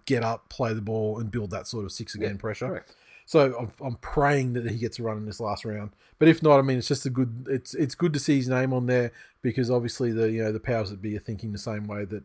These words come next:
Speaker 1: that, uh, I would, I
Speaker 2: Who
Speaker 1: would
Speaker 2: fucking
Speaker 1: hope
Speaker 2: cares?
Speaker 1: he would.
Speaker 2: Manly will lose and lose terribly.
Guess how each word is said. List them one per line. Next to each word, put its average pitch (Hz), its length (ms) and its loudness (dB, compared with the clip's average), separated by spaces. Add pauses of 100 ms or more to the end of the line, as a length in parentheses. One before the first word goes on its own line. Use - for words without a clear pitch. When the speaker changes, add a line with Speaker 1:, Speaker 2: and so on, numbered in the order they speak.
(1400)
Speaker 1:
that, 104 180 -6
uh, 101 260 -6
I 110 40 -4
would, 104 160 -6
I - 40 -14
Speaker 2:
Who 107 100 -6
Speaker 1:
would 107 120 -6
Speaker 2:
fucking - 260 -8
Speaker 1:
hope 92 100 -4
Speaker 2:
cares? 85 120 -4
Speaker 1:
he 101 40 -8
would. 101 60 -8
Speaker 2:
Manly 101 260 0
will 90 140 -4
lose 90 460 -6 (120)
and 85 120 -10
lose 82 160 -10
terribly. 67 400 -12